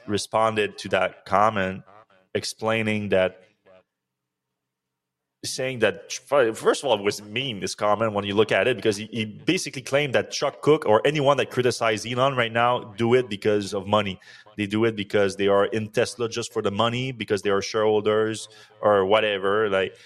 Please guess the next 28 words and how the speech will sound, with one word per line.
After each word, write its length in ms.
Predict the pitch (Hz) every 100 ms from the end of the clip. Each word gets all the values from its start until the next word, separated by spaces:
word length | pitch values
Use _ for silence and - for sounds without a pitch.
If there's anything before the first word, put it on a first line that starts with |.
| - -
and 220 | 107 101 101
that 200 | 101 -
Elon 280 | 120 117 123
is 220 | 104 95 -
looking 320 | 110 104 107 104
beyond 320 | 120 170 170
that 140 | 104
money. 300 | 107 190 123
And 120 | 113 117
then 100 | 127
even 320 | 139 - 208
if 160 | 151 -
you 140 | 123
are 200 | 127 233
in 100 | 208
that 160 | 127 110
mo-, 80 | 110
uh, 260 | 104 98 98 - - -
in 180 | 127 123
for 100 | 113
the 100 | 104
money, 380 | 110 110 143 - _ _
you 120 | 113 120
should 300 | - 143 -
still 320 | - 190 196
be 140 | 143
pro 300 | - 151 156
Elon 500 | 147 233 127 113 165